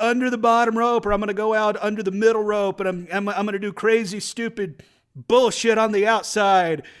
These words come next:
And then, "Oh my God, I'm back at the end of the match." Like, thankfully, Randy Orton didn't win it because that would have made me roll my eyes.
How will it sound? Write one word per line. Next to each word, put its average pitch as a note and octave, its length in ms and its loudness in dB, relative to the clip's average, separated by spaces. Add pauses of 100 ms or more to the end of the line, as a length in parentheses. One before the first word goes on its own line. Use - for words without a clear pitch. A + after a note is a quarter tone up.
(380)
And A3+ 160 0
then, A#3+ 100 2
"Oh C4 120 6
my D4 140 2
God, C#4 320 4
I'm B3+ 140 2
back B3+ 260 6
at C#4 100 -4
the B3+ 120 -2
end C4 140 -2
of B3 60 -6
the B3+ 60 -2
match." B3 500 0
Like, F#3 200 -4
thankfully, A3 500 0
Randy G3+ 320 -2
Orton F#3+ 240 2
didn't D#3 180 -4
win F#3+ 180 -2
it F#3+ 140 -4
because E3+ 240 -4
that E3+ 100 0
would D#3+ 80 -4
have E3+ 80 -6
made E3+ 140 -4
me C#3+ 80 -6
roll D3+ 200 -4
my C3+ 180 -4
eyes. F3 400 2